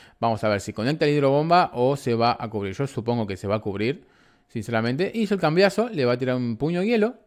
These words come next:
a ese, a ese Probopass y se guardó un hidrobomba para el future, el futuro. Eh, acá decide no escudar el, la avalancha, todo lo cual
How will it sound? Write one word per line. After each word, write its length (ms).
a 160
ese, 640
a 60
ese 180
Probopass 440
y 40
se 100
guardó 280
un 100
hidrobomba 720
para 800
el 180
future, 600
el 100
futuro. 560
Eh, 400
acá 200
decide 280
no 300
escudar 560
el, 380
la 80
avalancha, 720
todo 100
lo 80
cual 240